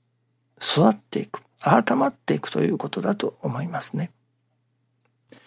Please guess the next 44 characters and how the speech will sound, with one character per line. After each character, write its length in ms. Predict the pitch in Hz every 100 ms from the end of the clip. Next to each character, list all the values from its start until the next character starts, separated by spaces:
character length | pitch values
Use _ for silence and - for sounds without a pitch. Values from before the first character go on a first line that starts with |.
| - - _
師 160 | - 135
匠 220 | 135 113
は 220 | 120 131 _ -
心 420 | - - 208 214
一 220 | - 233
つ 140 | 208 -
で 100 | -
全 320 | - 214 208
て 120 | 208
を 160 | 202 -
作 260 | - - -
る 120 | - _ _ _ _ _ -
と 160 | 175
教 180 | 151 -
え 20 |
て 160 | 139 -
く 80 | -
だ 100 | 139
さ 180 | - 190
い 60 |
ま 120 | 196 175
し 120 | -
た。 160 | - - _ _ _ _ _ _ _ _ _ _ _ -
そ 140 | -
れ 60 | 135
は 200 | 135 139 - - - - _
私 640 | 139 139 240 - - -
ど 120 | - 220
も 160 | 196
の 200 | 165 156
心 480 | - - 240 240 -
一 260 | - - 247
つ 160 | -
で、 220 | - - _ _ _ - 131
例 100 | 131
え 40 |
ば 380 | 117 135 - - 233 - _ _ _ _ _ _ _ _ _ _ _ -
イ 80 | 143
メ 160 | 135
ー 60 | 117
ジ 160 | -
し 100 | -
た 120 | - 131
ら 280 | 135 -